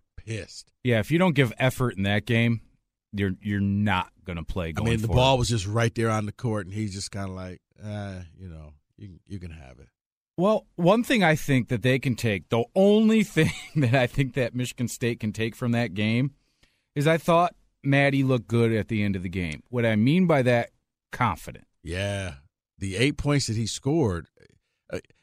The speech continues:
Speaker 1: and granted, at this point,
Speaker 2: It's garbage time. I get it.
Speaker 1: nobody else was, Maddie was the only one really playing hard.
Speaker 2: Yes.
Speaker 1: Everybody else was just out there to eat the clock, and Maddie was like, "Well, you know what? These points count, right?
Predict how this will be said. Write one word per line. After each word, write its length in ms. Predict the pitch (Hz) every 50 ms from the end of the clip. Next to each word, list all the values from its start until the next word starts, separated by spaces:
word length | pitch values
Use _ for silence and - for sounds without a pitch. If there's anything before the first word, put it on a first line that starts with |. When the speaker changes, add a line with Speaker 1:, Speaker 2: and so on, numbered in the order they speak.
| _ -
Speaker 1:
and 120 | 147 135
granted, 420 | 156 208 214 180 151 139 131 120 -
at 160 | - 135 - -
this 160 | 156 147 -
point, 300 | - - - 147 135 113
Speaker 2:
It's 80 | - 202
garbage 400 | 208 175 156 131 135 117 - -
time. 240 | 143 131 135 139 -
I 120 | 151 151
get 60 | 139
it. 40 | 151
Speaker 1:
nobody 480 | 170 185 196 - 180 185 175 170 160 160
else 220 | 156 151 147 -
was, 160 | 139 117 -
Maddie 420 | 131 123 135 147 165 185 202 196 180
was 160 | 160 151 123
the 80 | 131 151
only 140 | 147 143 143
one 220 | 139 139 135 127 131
really 240 | 143 143 131 131
playing 380 | 117 - - 127 117 113 104 98
hard. 360 | 85 98 90 78 67 58 - -
Speaker 2:
Yes. 180 | 143 151 - -
Speaker 1:
Everybody 440 | 151 165 185 165 175 165 160 156 151
else 180 | 143 143 131
was 100 | - 107
just 120 | 107 104 120
out 160 | 117 113 -
there 100 | 120 113
to 80 | 101 -
eat 180 | - 123 120 -
the 60 | -
clock, 360 | - - 120 113 104 98 -
and 120 | 104 104
Maddie 260 | 107 113 120 120 120 113
was 140 | 107 92
like, 180 | 98 101 101 95
"Well, 100 | 92 98 101
you 100 | 104 117
know 100 | 123 123
what? 160 | 123 123 -
These 180 | - 123 127 -
points 280 | - - 123 117 101 -
count, 320 | - 123 123 101 87 -
right? 280 | 76 92 98 95 87